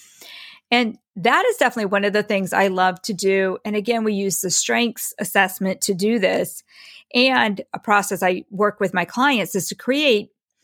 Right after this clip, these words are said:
a vision for their business and their life. And it's not just goals and it's not just vision. It's a combination of the two, because the two, in my opinion, need to align.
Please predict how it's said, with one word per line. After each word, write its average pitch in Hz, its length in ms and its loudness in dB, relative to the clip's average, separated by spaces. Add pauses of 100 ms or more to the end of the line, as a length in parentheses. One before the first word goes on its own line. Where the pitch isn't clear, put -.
(340)
a 220 80 4
vision 208 640 2
for 220 320 2
their 202 160 2
business 190 540 0
and 185 180 -4
their 180 140 -2
life. 190 560 0 (960)
And 240 100 4
it's 262 120 2
not 302 200 4
just 494 200 -2
goals 202 460 4
and 220 160 0
it's 233 120 2
not 240 200 2
just 240 400 2
vision. 240 480 0
It's - 180 -2
a - 80 -4
combination 240 760 -2
of 180 140 -4
the 180 100 -2
two, 190 520 0 (720)
because 240 380 2
the 254 120 0
two, 320 640 0
in 208 180 2
my 196 160 4
opinion, 262 500 2
need 196 240 -2
to 190 160 -2
align. - 580 -4